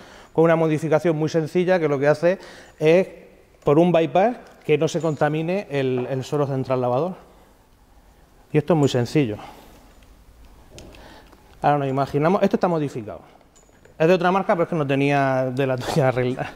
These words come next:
Me he hecho de muchas, pero de la tuya no. Entonces, vamos a ver, vamos a simular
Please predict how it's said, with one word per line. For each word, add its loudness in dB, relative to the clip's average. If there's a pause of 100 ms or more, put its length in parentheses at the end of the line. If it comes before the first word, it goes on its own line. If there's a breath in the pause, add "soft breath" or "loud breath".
(680 loud breath)
Me 4
he 6
hecho 0
de 6
muchas, 2
pero 2
de 2
la 0
tuya 0
no. -6 (3000 loud breath)
Entonces, 2
vamos 0
a 2
ver, 2 (680 loud breath)
vamos 2
a 2
simular -2